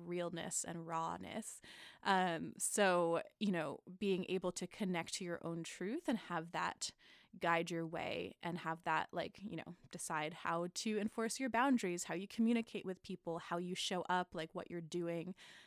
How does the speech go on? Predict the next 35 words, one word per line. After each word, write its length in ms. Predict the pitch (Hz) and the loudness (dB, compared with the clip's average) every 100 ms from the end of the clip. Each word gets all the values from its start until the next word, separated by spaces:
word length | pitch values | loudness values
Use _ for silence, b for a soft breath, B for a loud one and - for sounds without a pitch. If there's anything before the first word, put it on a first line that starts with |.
| B | B
uh, 160 | 185 175 | 2 4
making 300 | 196 185 185 | 4 2 -2
sure 180 | - 175 | -2 -2
that 120 | 165 | -4
it's 140 | 165 - | -6 -6
anchored 340 | 180 180 165 165 | -6 -4 -6 -6
in 340 | 175 175 170 170 | -6 -4 -4 -4
your 240 | 175 165 | -2 -2
truth, 380 | - - - - | -4 -8 -10 -10
whatever 300 | - 170 180 | -8 -6 -6
that 180 | - 180 | -8 -6
means 300 | 180 175 - | -4 -4 -6
to 140 | - | -10
you. 160 | - 196 _ _ _ _ _ _ _ _ - B B B _ | -12 -14 _ _ _ _ _ _ _ _ -20 B B B _
Okay, 200 | - - - | -16 -14 -12
I'll 80 | 214 | -6
go 160 | 196 | -2
a 20 | 196 | 0
little 220 | 208 233 | 2 0
bit 140 | 185 | 0
faster 380 | - 190 - 190 | 0 0 0 -6
through 180 | - 180 | -4 -6
these 200 | 185 196 | -4 0
next 340 | 254 262 - | 2 0 -2
ones. 520 | 254 233 226 220 214 B B B B B - | 2 4 4 2 -2 B B B B B 2
Uh, 460 | 208 196 175 165 - | 6 6 6 2 -2
the 80 | - | 0
next 340 | 196 175 - - | 0 0 -4 -2
one 560 | 185 175 175 175 175 - | 0 2 0 0 -2 -2
is, 240 | 180 175 | -2 -2
what 380 | 190 185 180 - - | -2 0 0 0 -4
ancestral 880 | 185 185 - 175 - - 185 175 - | -2 -2 -2 -2 -4 -2 0 0 -4
traditions 760 | - 196 175 165 - 190 220 240 | -6 -4 -2 -4 -2 -2 -2 -2
can 240 | - 202 | -4 -2
you 140 | 180 | -2